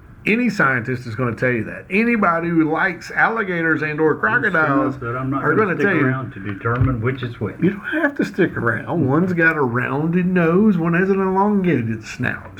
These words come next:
Speaker 2: Okay.
Speaker 1: And we don't have many crocs here. They're mainly little bitties that we have here in the United States.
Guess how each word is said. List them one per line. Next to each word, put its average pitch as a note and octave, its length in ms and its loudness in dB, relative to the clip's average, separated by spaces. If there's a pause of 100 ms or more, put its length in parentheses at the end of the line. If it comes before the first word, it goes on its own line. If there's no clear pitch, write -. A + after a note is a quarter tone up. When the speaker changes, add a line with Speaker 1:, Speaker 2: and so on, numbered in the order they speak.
(160)
Speaker 2:
Okay. G2+ 220 -10 (1120)
Speaker 1:
And C#3 160 0
we F3 100 4
don't F3 140 2
have D3+ 140 0
many C#3 180 2
crocs - 440 -4
here. A2 360 -12
They're C#3+ 160 2
mainly A#2 560 0
little A#2 260 2
bitties G2+ 440 -6
that A2+ 120 -10
we G#2 140 -4
have G#2 200 -6
here A2 140 -4
in G#2 80 -12
the G2+ 140 -8
United - 180 2
States. - 340 -16